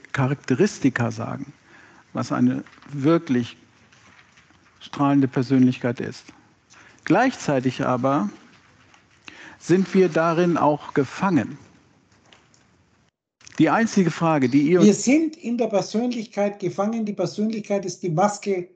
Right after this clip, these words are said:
Speaker 2: erweitert ist, das ist dein Körper. Du steckst in deinen Körper wie in ein Gefängnis, aber einzig und allein nur deshalb, weil du sagst, ich bin dieser Körper, der bist du nicht. Der Körper ist etwas, was du um dich herum ausdenkst.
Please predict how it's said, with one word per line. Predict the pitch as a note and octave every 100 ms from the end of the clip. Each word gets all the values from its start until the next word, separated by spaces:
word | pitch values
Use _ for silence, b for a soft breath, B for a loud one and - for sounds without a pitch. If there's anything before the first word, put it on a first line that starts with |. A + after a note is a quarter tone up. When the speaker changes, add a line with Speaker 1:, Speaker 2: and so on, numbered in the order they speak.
| -
Speaker 2:
erweitert | D3 E3+ G3+ F#3
ist, | F3+ -
das | F3
ist | F#3+ -
dein | E3 D#3
Körper. | D#3+ D#3 A#2+ - _ _ _ _ _ _ _ _ -
Du | D#3+
steckst | - A#3 -
in | B3 A3+
deinen | G3+ G3 F3+
Körper | G3+ A#3+ A#3
wie | G#3+
in | G#3 G3+
ein | G3 F#3+ F#3
Gefängnis, | F3+ F3 G3+ A#3+ B3+ A3
aber | G3+ G3
einzig | G#3 A3 G#3+
und | G#3+
allein | G3+ G3 G3+
nur | G3
deshalb, | F#3+ G3 G#3 F#3
weil | F#3+
du | F3+
sagst, | G3 F#3+
ich | F#3 -
bin | F#3+ G3
dieser | F#3+ F#3+
Körper, | F3+ G3+ G3
der | E3
bist | E3 F3+ -
du | F#3
nicht. | F3+ F#3+ -
Der | E3
Körper | F3 G3 G3
ist | F3
etwas, | F3+ F#3+ F3+
was | F3+ D#3+
du | G3
um | F3+
dich | F3
herum | F#3+ F3
ausdenkst. | D#3+ C3+ - F#2 -